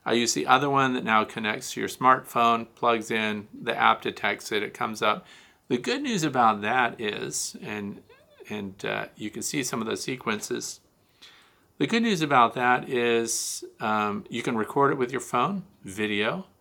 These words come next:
and you can also take still photos. So if you're gathering information about where your cluster is and you're creating some kind of database, uh, it's really good for that.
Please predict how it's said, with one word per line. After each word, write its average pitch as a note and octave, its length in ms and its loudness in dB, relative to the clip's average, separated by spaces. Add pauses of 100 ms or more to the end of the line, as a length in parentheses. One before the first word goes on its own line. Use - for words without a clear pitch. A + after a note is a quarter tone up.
(220)
and A#2+ 120 -4
you B2+ 60 -6
can B2+ 100 0
also B2 240 2
take B2+ 280 -2
still G#2+ 320 -2
photos. A#2 460 -4
So B2+ 140 -4
if A#2 120 -2
you're A#2 120 0
gathering C3 500 -2
information A2+ 580 -6
about G2+ 220 -2
where B2+ 160 0
your D3 80 -4
cluster - 400 -6
is G#2 240 -4
and G#2+ 60 -12
you're G2 100 -10
creating A#2 320 -4
some A2 220 -10
kind A2+ 200 -8
of G2+ 80 -4
database, G#2 680 -6 (520)
uh, A2 220 2 (100)
it's - 240 -6
really A2+ 280 0
good G2 200 -6
for - 160 -10
that. - 280 -8